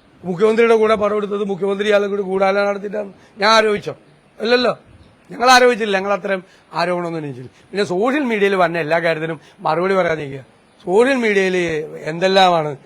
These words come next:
നടക്കുന്നത്? ഞാൻ ഇന്നാള്, ആ, പ-, സംസാരിച്ചതുപോലെ, ഏ, സത്യത്തെ തമസ്കരിച്ച് അസത്യം കുടില്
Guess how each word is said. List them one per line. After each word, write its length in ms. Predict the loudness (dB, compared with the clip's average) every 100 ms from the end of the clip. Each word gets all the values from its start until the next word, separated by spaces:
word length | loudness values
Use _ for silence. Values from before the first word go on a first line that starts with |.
| -20 -16 -10 -6
നടക്കുന്നത്? 480 | -4 -6 -10 -10 -14 _ _ _
ഞാൻ 140 | 0 2
ഇന്നാള്, 240 | 2 0 0 -2 -12 _ 0
ആ, 20 | 2 0 -2
പ-, 180 | -6 -6 -12 -16 -12 -4
സംസാരിച്ചതുപോലെ, 840 | -4 2 2 2 0 0 0 0 -2 _ _ _ _ -12
ഏ, 20 | -12 -12 _ _ _ _ _ -6
സത്യത്തെ 380 | -6 -4 -2 0 0
തമസ്കരിച്ച് 560 | 0 -2 -2 -4 -4 -8 -10 _ _ _ _ _
അസത്യം 500 | -8 -6 -6 -2 -4 -4 _ _ _ _ -10
കുടില് 240 | -6 -4